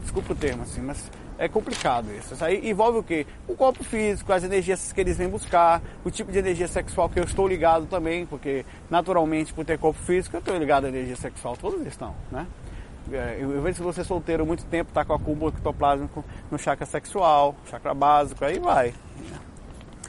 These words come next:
Saulo, esse é o primeiro, é o primeiro fac que acompanha seu e tal, sinto que é assim mesmo, não sei o que e tal.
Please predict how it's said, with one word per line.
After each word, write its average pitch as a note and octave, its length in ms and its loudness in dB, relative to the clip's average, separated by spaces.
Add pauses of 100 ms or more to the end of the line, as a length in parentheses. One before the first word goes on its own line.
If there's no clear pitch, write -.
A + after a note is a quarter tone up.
(240)
Saulo, F3+ 460 4
esse F#3+ 140 4
é A#3 40 6
o - 40 0
primeiro, A#3 360 4
é - 40 6
o G3+ 40 2
primeiro A3+ 440 4 (160)
fac - 480 2
que - 60 2
acompanha F3 480 2
seu F#3+ 260 0
e F3 40 -2
tal, F#3 460 6
sinto - 280 -6
que - 60 0
é F#3 40 6
assim E3+ 240 0
mesmo, F3+ 320 4
não E3 60 0
sei D#3 140 0
o D3+ 40 0
que F#3 100 -2
e F3+ 40 0
tal. A#2+ 200 0